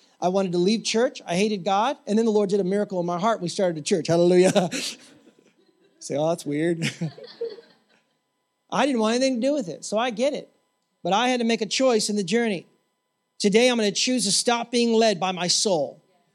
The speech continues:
And I'm gonna be, choose to be, allow the Holy Spirit permission to come into my life and begin to reorder my spiritual life, to put the spirit of m-, myself ahead of my soul person. Say, "Well, Ryan, how do I do that?" Well, I'm telling you today,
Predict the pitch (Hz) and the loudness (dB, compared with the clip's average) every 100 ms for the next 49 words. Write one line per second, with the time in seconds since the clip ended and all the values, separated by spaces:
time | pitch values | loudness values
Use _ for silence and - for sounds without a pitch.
0 | _ - 202 208 220 220 202 - 240 220 | _ 0 2 2 2 2 2 0 0 0
1 | 196 190 190 - 196 190 214 254 269 262 | 0 -2 -2 -2 0 4 4 4 2 0
2 | 196 226 233 - 240 240 240 226 226 247 | 0 0 0 0 2 2 2 2 4 4
3 | - 180 147 147 - - - - 180 220 | 0 -4 -6 -10 -18 -14 -2 -2 2 0
4 | 214 269 - 277 277 269 269 220 190 - | 2 2 2 0 2 2 2 2 -2 -2
5 | 196 196 202 185 170 175 247 269 - 233 | 0 2 2 0 -2 0 2 2 2 2
6 | 233 196 185 180 180 - - 220 226 220 | 4 2 -2 -6 -6 -6 -2 0 0 0
7 | 220 196 196 156 - - _ _ _ - | -4 -2 -2 -4 -10 -18 _ _ _ -8
8 | 196 - 240 202 - - 269 285 277 175 | -4 -2 -2 0 -2 -2 -2 0 0 -2
9 | 208 214 214 208 202 - 233 175 160 - | -4 -2 -2 -2 -2 -2 0 0 -2 -6
10 | 190 220 240 233 208 190 202 185 - 247 | -2 0 -2 -4 -4 -2 -2 -2 2 2
11 | 247 190 170 170 165 - - - 254 247 | 2 -2 -6 -6 -6 -8 -8 0 2 4
12 | 233 285 277 247 208 269 262 254 220 262 | 4 2 2 -2 -4 -2 0 0 0 2
13 | 220 180 214 226 226 226 240 254 220 180 | 2 0 0 0 0 0 0 2 0 0